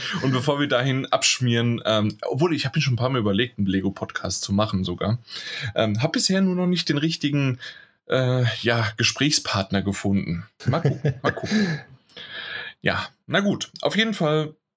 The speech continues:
Speaker 2: das, äh, war so mein Highlight eigentlich von heute. Und nein, ich habe auch die Stadia geschaut, die Stadia Connect.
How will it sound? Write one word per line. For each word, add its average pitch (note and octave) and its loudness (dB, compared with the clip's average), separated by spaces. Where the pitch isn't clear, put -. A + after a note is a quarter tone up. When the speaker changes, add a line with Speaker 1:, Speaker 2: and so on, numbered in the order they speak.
Speaker 2:
das, - 2
äh, B2 0
war A#2+ 0
so B2 0
mein B2 0
Highlight A#2 0
eigentlich C#3+ 2
von A#2+ 0
heute. C#3 0
Und A#2 -2
nein, A#2+ 2
ich - -6
habe B2 0
auch A2+ 0
die A#2+ -4
Stadia A#2 0
geschaut, G#2 -2
die G#2 2
Stadia A2 0
Connect. G2+ -4